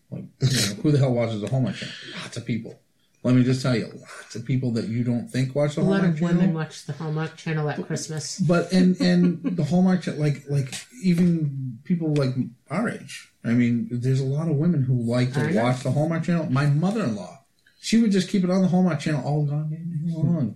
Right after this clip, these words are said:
Speaker 1: and just watch the, and she wouldn't even watch the shows. But, like, the Hallmark Channel gets a lot of things. But, like,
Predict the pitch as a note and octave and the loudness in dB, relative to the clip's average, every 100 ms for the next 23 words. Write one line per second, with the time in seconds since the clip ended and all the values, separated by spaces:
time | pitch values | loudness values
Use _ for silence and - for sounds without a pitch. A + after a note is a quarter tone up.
0 | - B2+ A2+ C3+ C3 C#3 B2+ D3 D3 D#3+ | -6 -4 0 2 4 4 4 2 2 0
1 | B2+ C#3 D3 D#3+ D#3 A#3 A#3+ G#3 F#3+ D#3 | -2 -2 -2 0 0 2 2 2 2 2
2 | F3+ - C#3+ F#3 A3+ - - - _ _ | 0 0 0 0 -2 -6 -16 -18 _ _
3 | _ _ _ C#3 B2+ - _ _ C#3+ B2 | _ _ _ 0 0 -4 _ _ -2 0
4 | G#2+ - - C#3+ A#2 B2+ C3+ - D3 C#3+ | -2 -6 -8 -4 0 2 2 0 0 0
5 | C3 A#2 A2 G2+ G#2 A2 G#2+ A#2 G#2 - | 0 -2 -4 -4 -2 -2 -2 -2 -4 -2
6 | B2 - _ - C#3 A2 | -4 -4 _ -4 -2 -2